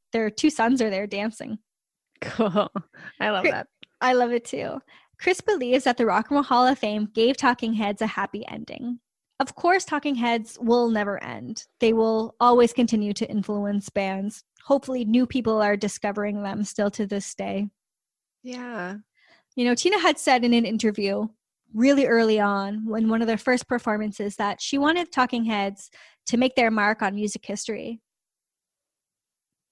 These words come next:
Speaker 2: And they did.
Speaker 1: They did.
Speaker 2: They certainly did.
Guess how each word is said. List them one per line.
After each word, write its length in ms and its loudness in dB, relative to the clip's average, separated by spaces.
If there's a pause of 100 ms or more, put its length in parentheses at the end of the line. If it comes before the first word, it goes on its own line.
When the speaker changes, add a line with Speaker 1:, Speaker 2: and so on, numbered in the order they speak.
(120)
Speaker 2:
And 120 0
they 100 0
did. 280 -2 (100)
Speaker 1:
They 120 0
did. 240 -6 (540)
Speaker 2:
They 120 -2
certainly 460 -8
did. 280 -8